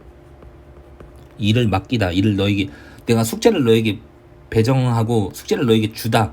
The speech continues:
어, 주다야, 주다. 음, 부여하다. 그래서 assignment가 숙제잖아, 숙제. 부여한다, 일을 맡긴다는 뜻이야. 음, 부여한다, 특정한 기능을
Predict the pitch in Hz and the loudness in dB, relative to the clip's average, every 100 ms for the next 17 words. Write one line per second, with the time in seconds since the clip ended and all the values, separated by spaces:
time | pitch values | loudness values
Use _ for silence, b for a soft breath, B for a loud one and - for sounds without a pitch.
0 | - 92 - 123 107 87 - - - - | -10 -14 -10 -6 -6 -6 -12 -14 -14 -20
1 | B B B B B B - - 80 73 | B B B B B B -20 -14 -12 -12
2 | - 113 113 101 104 101 - - - - | -2 4 4 2 -4 -12 -16 -20 -20 -20
3 | - - - - - - - - - - | -20 -20 -20 -20 -20 -20 -20 -20 -20 -20
4 | - - - - 131 113 104 143 139 - | -20 -20 -10 -2 0 0 2 2 2 0
5 | 98 - 165 147 98 80 - - 110 90 | -4 -2 0 2 0 -6 -12 -4 -4 -4
6 | 98 - - - B B B B B - | -10 -16 -20 -20 B B B B B -4
7 | 117 120 110 117 147 151 120 143 123 147 | 0 0 0 2 2 2 4 4 2 -4
8 | 143 135 - 98 113 131 - - 110 - | -4 -4 -6 -4 -4 -6 -14 -16 -14 -10
9 | 107 104 104 123 - - - 156 139 - | -4 -2 -2 -6 -10 -18 -6 -2 -2 0
10 | 113 110 104 | 2 2 2